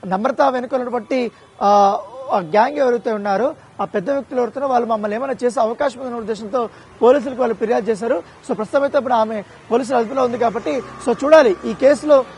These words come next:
ఇంకా ఎన్ని, ఆ, ఆ, వెలుగులోకి వస్తాయి, ఎన్ని ఇంకా సంచలనమైనటువంటి దారుణాలు బయటకు వస్తాయో మనం వేచి చూడాల్సిన అవసరం ఉంది.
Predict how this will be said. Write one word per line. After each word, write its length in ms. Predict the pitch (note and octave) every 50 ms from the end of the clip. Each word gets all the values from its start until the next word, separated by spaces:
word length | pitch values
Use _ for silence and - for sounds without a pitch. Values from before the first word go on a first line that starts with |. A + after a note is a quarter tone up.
| - -
ఇంకా 200 | A#3 B3 D#4+ D#4+
ఎన్ని, 320 | D#4+ D#4+ D#4 D#4 D4 A#3+ - -
ఆ, 260 | A3 G#3 G#3 G#3 G3+ - - - - - - - -
ఆ, 100 | - G3+
వెలుగులోకి 500 | G3+ G3 A3+ B3+ C4+ C4+ C#4 C#4 C4+ C4+
వస్తాయి, 380 | C4 - - C4+ B3+ C#4 D#4 - - -
ఎన్ని 180 | A3+ A#3 B3+
ఇంకా 180 | C4 C4+ A#3+ C4
సంచలనమైనటువంటి 720 | - B3 A3 G#3+ - C#4 C4 C#4 C#4+ C4+ B3+ C4 A#3+ A3
దారుణాలు 520 | F#3 D#3+ G3+ G#3 A3+ A#3+ C4 C4 C4 B3 A3 - - - - -
బయటకు 240 | F#3+ A3 A3+ B3+ G#3+
వస్తాయో 280 | A#3 - - B3 C4 B3+
మనం 180 | A3 G#3+ G3+
వేచి 120 | G3 G#3+ G#3 - A3
చూడాల్సిన 320 | A3 A3 F#3+ - F#3 G3
అవసరం 240 | F#3 F3 - G#3 F3
ఉంది. 260 | E3 D#3 C#3 C3+ C3